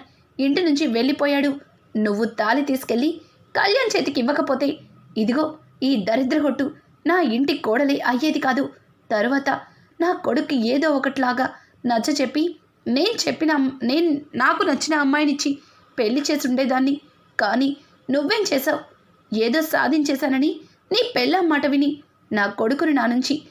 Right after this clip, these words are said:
దూరం చేశావు" అని చెప్పి ఇక ధాన్యలక్ష్మి అయితే రాజ్తో గొడవ పడుతుంది. అక్కడే ఉన్న అపర్ణ, "చూడు ధాన్యలక్ష్మి, ఇష్టం వచ్చినట్టు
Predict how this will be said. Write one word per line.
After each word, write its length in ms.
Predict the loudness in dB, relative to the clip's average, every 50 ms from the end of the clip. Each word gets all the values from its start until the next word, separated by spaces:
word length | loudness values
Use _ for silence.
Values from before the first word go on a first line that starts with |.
| -20 _ _ -4 -2
దూరం 460 | 0 2 2 2 2 2 0 0 0
చేశావు" 220 | 0 0 -2 -2 0
అని 100 | 0 0
చెప్పి 420 | 0 0 -2 0 0 -2 -2 -2 -6 -14 -20 _ _ _ -4
ఇక 200 | -2 -2 0 0 -2 -2 -4 -8 -14 _ _ -6 -4
ధాన్యలక్ష్మి 640 | -2 0 0 0 0 0 2 2 0 0 0 0 0
అయితే 360 | 0 2 0 0 0 -2 -4 -8 -20 -20 -20 _ _ -4 -2
రాజ్తో 460 | 0 2 2 2 0 0 -2 0 0
గొడవ 260 | 2 2 2 2 2
పడుతుంది. 580 | 2 2 0 0 2 2 2 2 2 0 -2 -6 -14 -20 -20 -20 -10 -4 -4
అక్కడే 360 | -4 -2 0 0 0 2 2
ఉన్న 360 | 2 2 2 2 2 0 -2 -6 -12 -20 _ _ _ _ -4
అపర్ణ, 440 | -2 -2 0 0 0 0 0 -2 -2 -6 -14 _ _ _ _ _ _ _ -16
"చూడు 280 | -8 -4 -2 0 0 2
ధాన్యలక్ష్మి, 720 | 2 2 2 2 2 0 0 0 -2 -2 -2 -2 -2 -4 -8 -20 _ _ _ _ _ _ -6 -4
ఇష్టం 360 | -4 -4 -2 0 0 2 2
వచ్చినట్టు 500 | 0 0 0 0 0 0 -2 -4 -4